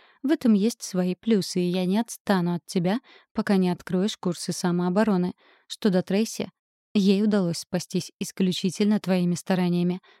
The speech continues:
Ты помогла ей, даже не задумываясь, понимаешь?" Эмили вздохнула и продолжила.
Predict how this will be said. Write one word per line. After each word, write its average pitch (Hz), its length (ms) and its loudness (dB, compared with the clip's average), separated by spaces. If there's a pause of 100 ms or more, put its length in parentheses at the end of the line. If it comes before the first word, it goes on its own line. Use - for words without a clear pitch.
(120)
Ты 202 120 0
помогла 208 440 4
ей, 170 200 0
даже 175 320 0
не 180 80 2
задумываясь, 175 760 0 (100)
понимаешь?" 190 580 2 (680)
Эмили 175 300 0
вздохнула 180 640 -2
и 185 40 -4
продолжила. 175 680 -4